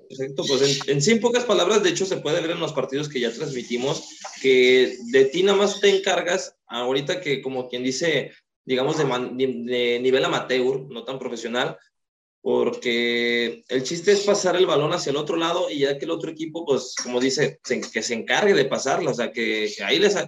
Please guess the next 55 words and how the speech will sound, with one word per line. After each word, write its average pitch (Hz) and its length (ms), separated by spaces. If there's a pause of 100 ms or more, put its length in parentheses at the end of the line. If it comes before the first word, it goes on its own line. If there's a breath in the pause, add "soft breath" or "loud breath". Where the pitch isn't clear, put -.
es 143 140
como 160 220
dicen, 143 320
ahí 139 240
te 190 80
va 190 380
la 156 120
bronca 208 480
y 185 60
a 151 80
ver 160 160
cómo 190 180
le 170 120
haces, 117 300
¿no? 190 360 (300)
Entonces, 160 400
la 175 100
mayoría 151 300
de 196 100
las 170 160
veces 165 240
que - 100
se 147 120
dan 151 160
los 185 160
puntos 170 340
es 165 100
por 170 160
el 147 140
error 131 280
del 151 140
contrario. 139 640 (300)
Ya 147 180
si - 140
eres 202 160
profesional, 156 600
pues 165 160
ahora 151 160
sí, 151 460
así 127 240
picadita, 139 920
o 131 240
con, 123 260
como 117 420
lo 113 100
había 117 140
explicado 147 400
en 156 100
un 151 120
video 147 260
ahí 143 140
con 147 200
Eder 139 200
Pacheco 139 500
y, 123 240